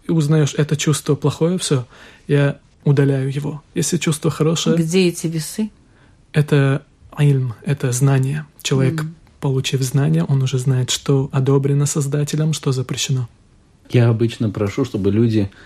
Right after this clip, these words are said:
Speaker 3: иногда вот, ну, приходят там поговорить, какие-нибудь люди, и тоже говорят, что там, ну, например, зависть ощущал, там, например, кто-то здоровый, а я вот болею часто, или там, что у кого-то что-то есть, у меня нету, или даже к духовным ценностям. Но я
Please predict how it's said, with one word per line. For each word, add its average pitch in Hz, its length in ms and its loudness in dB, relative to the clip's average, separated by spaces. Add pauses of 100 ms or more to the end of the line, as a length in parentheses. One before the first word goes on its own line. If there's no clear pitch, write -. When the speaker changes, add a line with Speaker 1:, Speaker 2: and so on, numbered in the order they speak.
(220)
Speaker 3:
иногда 113 300 4
вот, 107 180 2
ну, 135 120 0
приходят 117 440 -2
там 101 140 -2
поговорить, 104 520 0
какие-нибудь 117 540 0
люди, 107 240 0
и 95 100 0
тоже 113 260 -2
говорят, 90 320 -2
что - 100 -14
там, 90 180 -2
ну, 107 60 2
например, 101 360 2
зависть 101 380 2
ощущал, 92 420 -4
там, 87 240 -4 (500)
например, 98 380 4
кто-то 104 340 0
здоровый, 104 500 2
а - 20 -2
я 90 120 -2
вот 98 140 -4
болею 90 340 -2
часто, 87 400 -6
или 85 160 -2
там, 90 280 -2 (360)
что - 240 0
у 87 40 0
кого-то 98 320 0
что-то 104 260 0
есть, 123 260 2
у 92 60 -2
меня 87 180 -2
нету, 95 320 0
или 90 120 0
даже 87 220 -2
к 85 40 -10
духовным 101 480 2
ценностям. 90 640 -2 (380)
Но 101 80 2
я 117 180 4